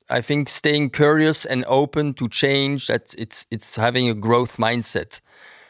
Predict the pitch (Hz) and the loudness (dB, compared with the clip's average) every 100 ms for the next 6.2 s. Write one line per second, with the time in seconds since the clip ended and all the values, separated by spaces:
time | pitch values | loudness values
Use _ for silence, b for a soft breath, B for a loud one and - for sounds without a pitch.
0 | b b b - 123 120 123 123 127 123 | b b b -2 2 2 0 2 2 2
1 | 131 - 120 117 147 151 151 147 135 127 | 0 0 2 4 4 4 4 4 2 -2
2 | 139 127 - 135 120 123 120 120 117 117 | -2 -2 2 0 2 2 4 2 2 0
3 | 107 123 117 104 - - - b b b | 0 0 2 -2 -6 -16 -18 b b b
4 | b b b b b _ 131 147 147 160 | b b b b b _ 2 2 2 -2
5 | 139 185 185 - - 151 151 160 - 170 | 4 4 4 -2 0 2 2 2 2 2
6 | 160 - | 0 -6